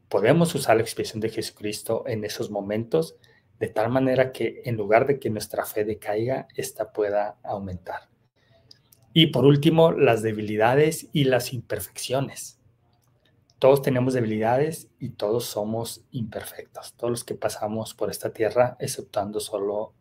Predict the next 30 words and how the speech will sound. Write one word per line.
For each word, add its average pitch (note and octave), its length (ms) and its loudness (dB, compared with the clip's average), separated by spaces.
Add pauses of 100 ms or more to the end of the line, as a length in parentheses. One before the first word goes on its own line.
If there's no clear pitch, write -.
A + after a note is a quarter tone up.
(120)
a - 140 -14
Jesús. - 560 -10 (800)
¿Y C#3 140 -2
cómo C3 240 0
me C#3 120 4
ayuda B2 280 0
la B2+ 100 6
expiación A#2 800 -2 (160)
a A#2+ 100 0
superar G#2 600 -2
esas A#2 240 -4
debilidades G#2 880 -4
e A#2 80 -8
imperfecciones? G#2 1040 -8 (1000)
La A2+ 280 2
gracia B2 460 0
del G#2+ 140 -2
Salvador G#2 680 0
que G#2 100 -10
nos F#2 180 -8
ofrece G2+ 760 -4
su - 200 -16
propia G#2+ 460 -2
expiación - 800 -6
nos C3 300 0
ayuda B2+ 360 0
a - 20 2
superar G#2 480 0
esas - 340 -6
imperfecciones. - 880 -10